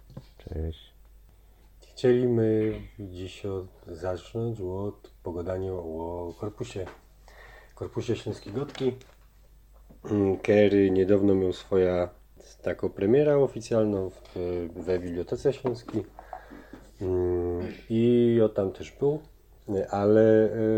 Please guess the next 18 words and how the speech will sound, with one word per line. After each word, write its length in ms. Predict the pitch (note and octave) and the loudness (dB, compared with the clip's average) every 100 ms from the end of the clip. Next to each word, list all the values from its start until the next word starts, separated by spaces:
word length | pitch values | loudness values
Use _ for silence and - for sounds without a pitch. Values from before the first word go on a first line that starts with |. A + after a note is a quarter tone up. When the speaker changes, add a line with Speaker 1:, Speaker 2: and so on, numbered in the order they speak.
| G#2+ G#2+ | 2 0
Speaker 2:
wercie 580 | G#2+ G#2 G#2 A2 A#2 A#2 | -4 -8 4 4 4 -4
się 160 | - A2+ | -2 -2
powiedzieć, 760 | - G#2+ G#2+ G#2+ - - - - A2 A2+ | 0 0 2 0 -2 -18 -16 -12 -8 -8
e, 20 | |
co 220 | - A#2+ | -2 0
to 160 | A#2 A#2+ | 2 4
je 240 | A#2+ A2+ | 4 4
i 80 | G2 | 2
po 120 | - | 2
jakim 340 | G2+ F#2 G#2 G2 | 0 0 -4 -2
to 100 | G2 | -2
je 120 | F#2+ | 2
ważne 600 | G#2+ G#2+ G#2 G2+ F#2+ F#2 - | 4 4 2 2 2 0 -4
i 300 | F2+ F2+ E2+ | -8 -8 -6
co 140 | F#2+ | -6
z 100 | F2+ | -6
tego 220 | - F2+ F2 | -6 -4 -4
będzie, 440 | G2 F2+ F#2+ | -4 -2 -2